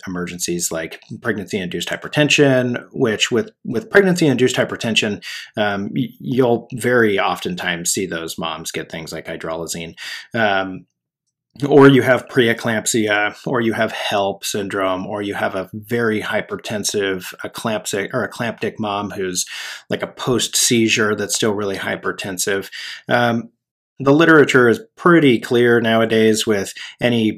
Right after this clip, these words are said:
pregnancy-related hypertensive emergency that the first line, um, is gonna be labetalol, essentially. You're gonna reduce the heart rate and reduce the blood pressure at the same time with labetalol.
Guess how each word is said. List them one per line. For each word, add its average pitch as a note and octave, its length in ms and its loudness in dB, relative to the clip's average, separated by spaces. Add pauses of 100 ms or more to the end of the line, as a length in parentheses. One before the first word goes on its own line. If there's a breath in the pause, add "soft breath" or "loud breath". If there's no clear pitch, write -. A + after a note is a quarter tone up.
pregnancy-related G#2 1080 0
hypertensive G2 760 -4
emergency G#2+ 680 -2
that F#2 260 -4
the F#2+ 80 -6
first - 400 0
line, F#2+ 500 -4 (320 loud breath)
um, F#2+ 320 -4
is A2 220 -2
gonna G#2+ 240 -4
be F#2 400 -6 (100)
labetalol, F#2+ 1080 -6
essentially. G2+ 560 -4
You're G2 160 -6
gonna F#2+ 200 -8
reduce B2+ 360 2
the B2 80 6
heart A#2 200 2
rate A2 280 0
and G2 120 -12
reduce G2 240 -6
the - 80 -6
blood F#2 220 -4
pressure F#2 300 -4
at F2+ 80 -8
the F#2 80 -8
same F#2 260 -6
time F#2 320 -4
with F2+ 140 -10
labetalol. F#2+ 600 -4